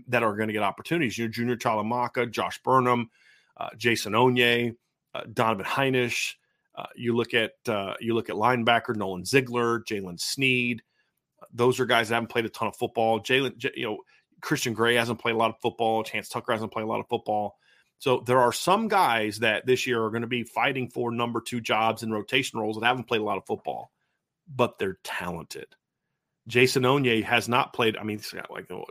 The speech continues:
couple career snaps. That's it. But he's very talented, and we saw that in the spring. Gabriel Rubio's now a junior.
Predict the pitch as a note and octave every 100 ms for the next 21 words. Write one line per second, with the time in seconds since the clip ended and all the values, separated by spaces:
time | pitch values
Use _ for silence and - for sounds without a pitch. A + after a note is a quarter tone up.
0 | - - A#2 A#2+ - B2 B2 - A#2 C#3
1 | - - - B2 D3+ D3 - _ _ _
2 | _ _ _ F2+ E2+ E2 F#2 G#2 A#2 -
3 | A#2 A#2 - D#2+ E2 - - G#2+ G#2+ G2+
4 | G2 - A#2+ G#2+ D#2+ - A#2 A#2+ B2 A2
5 | D3+ C3+ A#2 G2+ A2+ A2+ A2+ G2+ A2+ A#2
6 | G#2+ D#2